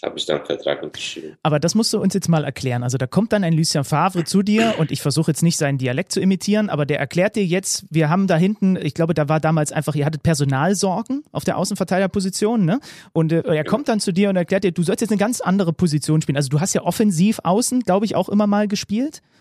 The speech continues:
Speaker 2: Also hast ja nicht nur
Speaker 1: Genau.
Speaker 2: Stürmer gespielt. Und, und jetzt sagst du: Im ersten Moment hast du so einen Widerstand in dir drin. Das ist ja jetzt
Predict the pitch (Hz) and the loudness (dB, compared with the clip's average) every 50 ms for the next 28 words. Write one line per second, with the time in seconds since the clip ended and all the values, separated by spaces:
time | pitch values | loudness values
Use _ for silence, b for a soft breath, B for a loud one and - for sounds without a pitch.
0 | _ - - 120 151 - 180 151 143 - 151 156 175 226 - - - 196 208 208 | _ -6 -2 0 0 2 2 2 2 2 2 2 2 2 0 0 -2 0 0 0
1 | 208 214 - - 214 220 - B B B B B B B 170 B 165 170 - B | -2 -2 -4 -4 -4 -6 -6 B B B B B B B -4 B 0 0 0 B
2 | B B B - 170 156 - - _ _ - 160 190 - - 214 240 - - 247 | B B B 0 0 0 -2 -6 _ _ -2 -2 0 0 0 0 0 0 0 0
3 | 240 247 247 - _ _ _ - - 151 147 147 170 196 - - 180 180 180 156 | 0 0 0 -2 _ _ _ -2 -2 0 0 0 0 0 0 2 2 4 4 4
4 | 160 175 - 190 165 147 156 156 143 120 160 190 185 147 120 - - - 120 117 | 2 2 2 0 2 2 4 2 4 4 2 2 2 2 -2 -2 -4 -6 -6 -6
5 | 120 - - 143 127 120 123 113 110 - - - 117 - 107 - B B B B | -6 -6 -6 -4 -4 -2 -2 -4 -4 -6 -6 -8 -8 -8 -10 -14 B B B B
6 | B B B B B _ _ _ - 156 - - - - 196 185 180 190 190 - | B B B B B _ _ _ -2 -2 0 0 0 2 2 2 2 0 -2 -4
7 | - | -8